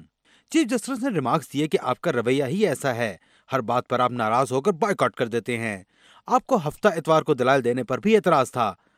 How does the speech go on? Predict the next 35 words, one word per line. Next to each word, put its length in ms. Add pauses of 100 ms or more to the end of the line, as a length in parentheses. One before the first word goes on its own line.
(120)
آپ 180
کو 80
پتا 300
ہے 120 (260)
میں 100
کیسے 340
کام 220
کرتا 300
ہوں۔ 220 (200)
اب 140
آپ 160
کیس 180
چھوڑنے 320
کی 120
بات 320
کر 140
رہے 220
ہیں، 180 (380)
یہ 120
بھی 140
تاخیری 460
حربہ 220
ہے۔ 260 (320)
اپنی 320
عدلیہ 280
کو 120
تباہ 280
نہیں 280
ہونے 200
دوں 200
گا، 140 (360)
ہمیں 140
بتا 360
دیں 140 (280)
کب 80